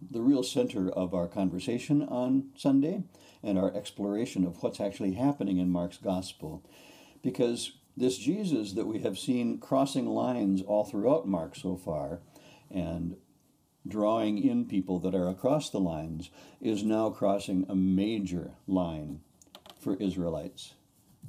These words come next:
for be-, for Jewish believers, crossing to the other side. So we're gonna watch the geography throughout, on Sunday, we'll be watching the geography throughout this section.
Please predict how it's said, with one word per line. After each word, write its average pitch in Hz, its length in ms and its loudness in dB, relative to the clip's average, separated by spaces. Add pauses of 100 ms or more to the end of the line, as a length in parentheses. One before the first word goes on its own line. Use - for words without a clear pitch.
(120)
for 92 140 -6
be-, 90 220 -2 (100)
for 98 100 -2
Jewish 92 380 0
believers, 95 640 -2 (800)
crossing 120 460 0
to - 100 -2
the 104 140 2
other 95 240 -2
side. 73 440 -8 (640)
So 123 100 2
we're 143 140 6
gonna 170 140 4
watch 127 460 0
the 110 140 0
geography 98 1040 -2
throughout, 104 600 0 (200)
on 117 180 -2
Sunday, 98 440 0
we'll 95 140 0
be 92 100 2
watching 104 460 2
the 123 80 0
geography 98 640 0
throughout 98 420 -2
this 92 160 -6
section. - 480 -8